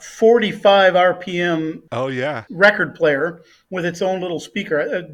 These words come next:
Speaker 1: dinky little plug-in job.
Speaker 2: Mm-hmm.
Speaker 1: And, uh, they played Elvis and, you know, whatever the hits were of the day. Uh, I was the youngest of three kids.
Speaker 2: Okay.
Speaker 1: By the time I hit thirteen,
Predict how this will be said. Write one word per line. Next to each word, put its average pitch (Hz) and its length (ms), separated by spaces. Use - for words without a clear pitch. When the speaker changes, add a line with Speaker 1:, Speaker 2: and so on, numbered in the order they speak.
Speaker 1:
dinky 202 320
little 165 200
plug-in 156 460
job. 147 420
Speaker 2:
Mm-hmm. 160 220
Speaker 1:
And, 180 380
uh, 180 260
they 233 100
played 220 240
Elvis 175 440
and, 160 380
you 180 100
know, 156 160
whatever 175 340
the 165 80
hits 175 260
were 160 200
of 147 80
the 143 80
day. 160 580
Uh, 165 140
I 170 120
was 190 140
the 170 60
youngest 180 300
of - 60
three 160 180
kids. 160 400
Speaker 2:
Okay. 123 240
Speaker 1:
By 175 160
the 185 180
time 214 220
I 196 140
hit 196 260
thirteen, 180 800